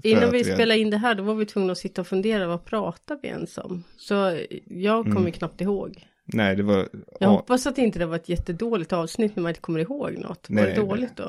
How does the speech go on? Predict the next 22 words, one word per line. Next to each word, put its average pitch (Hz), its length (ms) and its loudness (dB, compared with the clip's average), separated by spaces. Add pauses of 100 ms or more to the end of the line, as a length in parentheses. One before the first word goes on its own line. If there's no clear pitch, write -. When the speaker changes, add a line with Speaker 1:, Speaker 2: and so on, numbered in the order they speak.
(120)
Speaker 2:
då, 208 60 -12
eller? 180 160 -4
Speaker 1:
Det, 113 160 0
det 113 220 0
här 123 120 4
var 120 100 0
ett - 100 -4
bra 117 160 -2
avsnitt. - 580 -6 (220)
Speaker 2:
Okej, 208 420 -6
jag 214 140 -8
litar 190 260 -8
på 202 120 -10
dig. 202 120 -4 (140)
Speaker 1:
Ja, - 60 -12 (280)
du 113 160 0
hörde 107 240 4
väl 104 140 2
skratten. - 640 -10 (500)
Nå, 123 240 2
men, 120 420 4
eh, 104 500 4